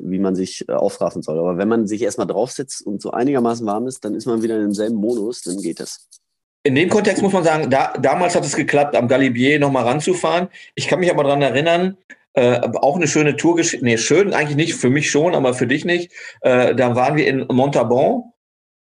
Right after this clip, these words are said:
Speaker 2: Äh, du hattest am Tag zuvor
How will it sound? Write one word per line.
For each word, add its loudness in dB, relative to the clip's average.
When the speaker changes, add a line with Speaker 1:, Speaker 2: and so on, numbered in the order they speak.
Speaker 2:
Äh, 4
du 0
hattest 0
am 0
Tag -2
zuvor 2